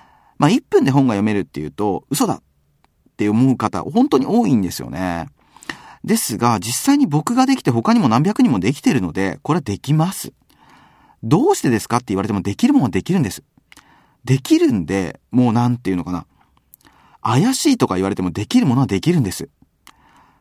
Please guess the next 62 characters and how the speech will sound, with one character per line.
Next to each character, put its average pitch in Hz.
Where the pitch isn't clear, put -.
な 170
ん 269
だ 101
ろ 87
う。 -
ど 262
う 359
し -
た -
ら 131
信 165
じ 170
て 117
く 120
れ 110
る 104
か 107
最 156
近 151
よ 180
く 117
わ 101
か 160
ら 202
な 185
く 139
な 120
っ 110
て -
き 107
ま 92
し -
た。 -
え、 107
目 123
の 233
前 311
で 143
見 156
せ 170
て 117
も 95
信 147
じ 156
ら 165
れ 170
な 131
い 95
と -
い -
う -
方 90
が 85
非 107
常 107
に 107
多 110
く 98
て 87
で 80
す -
ね。 95